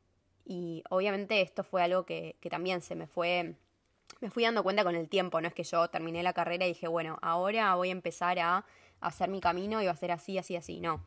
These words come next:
o sea, yo fui haciendo mi camino al andar, literalmente. Y una de las cosas que me di cuenta también con el tiempo es que yo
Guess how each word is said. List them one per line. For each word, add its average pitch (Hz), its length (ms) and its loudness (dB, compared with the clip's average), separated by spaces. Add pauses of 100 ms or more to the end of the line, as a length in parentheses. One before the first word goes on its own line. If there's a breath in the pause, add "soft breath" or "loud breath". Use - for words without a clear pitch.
(140)
o 175 80 -16
sea, 170 140 -8
yo 180 160 -4
fui 208 400 -8
haciendo 202 420 -6
mi 196 80 -2
camino 180 540 -4
al 160 160 -4
andar, 165 500 -4 (560 soft breath)
literalmente. 170 800 -2 (720 soft breath)
Y 185 160 -4
una 196 140 2
de 208 80 4
las 202 100 -2
cosas 196 260 -2
que 175 140 -10
me 165 120 -4
di 175 100 -4
cuenta 196 420 2
también 180 400 -4
con 196 140 -2
el 175 140 -4
tiempo 190 520 -4
es - 160 -12
que 185 220 -6
yo 214 440 -2